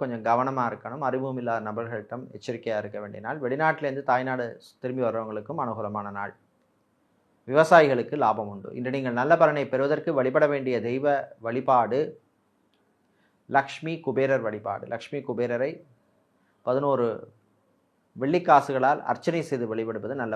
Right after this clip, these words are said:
பலனை தரும். உங்களுக்கு அதிர்ஷ்டமான நிறம் வெள்ளை, அதிர்ஷ்டத்தை தருகின்ற எண் எட்டு. வியாழ பகவானை ராசிதிபதியாக கொண்ட மீனராசி என்பர்களே, திறமை வெளிப்படும் நாள். அலுவலகத்திலே உங்களுக்கு பாராட்டுகள்லாம் கிடைக்கும். அரசு இல்ல அரசாங்கம் சம்பந்தப்பட்ட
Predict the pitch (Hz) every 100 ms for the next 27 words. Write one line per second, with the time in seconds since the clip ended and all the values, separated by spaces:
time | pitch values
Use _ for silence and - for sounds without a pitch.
0 | 110 104 101 98 107 110 113 120 120 160
1 | 156 170 160 147 151 123 127 147 165 123
2 | - 143 143 123 113 113 110 101 113 120
3 | 120 - 104 104 - - - _ 151 196
4 | 226 208 185 175 170 185 151 160 170 151
5 | 147 143 143 143 131 127 131 123 135 127
6 | 123 120 110 110 104 110 127 - _ _
7 | _ _ _ 139 143 160 139 127 127 123
8 | 117 113 143 - _ _ _ _ _ 123
9 | 131 139 131 127 127 123 113 110 - 120
10 | 123 123 117 110 110 117 113 104 123 131
11 | - _ _ _ _ _ _ - 160 165
12 | 170 147 131 135 160 156 139 135 127 120